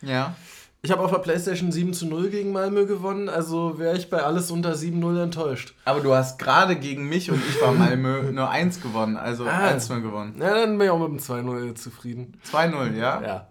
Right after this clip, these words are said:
Speaker 1: Auswärts zwei null.
Speaker 2: Ja.
Speaker 1: Du sagst also, wir schießen das erste Mal in der Euroleague Tore.
Speaker 2: Ja.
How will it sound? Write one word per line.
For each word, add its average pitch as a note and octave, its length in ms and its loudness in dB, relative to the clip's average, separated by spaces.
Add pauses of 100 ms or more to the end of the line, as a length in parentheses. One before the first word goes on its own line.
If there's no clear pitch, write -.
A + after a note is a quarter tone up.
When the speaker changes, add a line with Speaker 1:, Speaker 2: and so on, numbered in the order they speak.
Speaker 1:
Auswärts E3+ 420 0
zwei D3 180 -6
null. A#2 220 -6
Speaker 2:
Ja. - 80 -8 (220)
Speaker 1:
Du C3+ 100 -6
sagst D#3+ 280 4
also, E3 300 -4
wir D#3+ 300 -4
schießen G3 400 -4
das E3+ 160 -4
erste G3+ 420 0
Mal E3+ 380 2
in D#3 160 -6
der D3 500 -2
Euroleague C#3+ 600 -6
Tore. G3+ 520 -6 (240)
Speaker 2:
Ja. A#2 340 -6